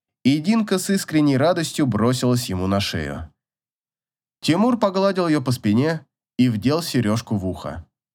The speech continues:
Михаль с Марго в это время о чём-то беседовали. Внезапно распахнулась дверь, и в кабинет вломился Максим. Чайковская, увидев мужа, даже рот приоткрыла.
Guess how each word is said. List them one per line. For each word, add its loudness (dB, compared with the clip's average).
Михаль 2
с -6
Марго 2
в 0
это 0
время 2
о -2
чём-то -2
беседовали. -4
Внезапно 2
распахнулась 0
дверь, 0
и 2
в -8
кабинет 0
вломился 0
Максим. 0
Чайковская, 0
увидев -2
мужа, 2
даже 2
рот 0
приоткрыла. -2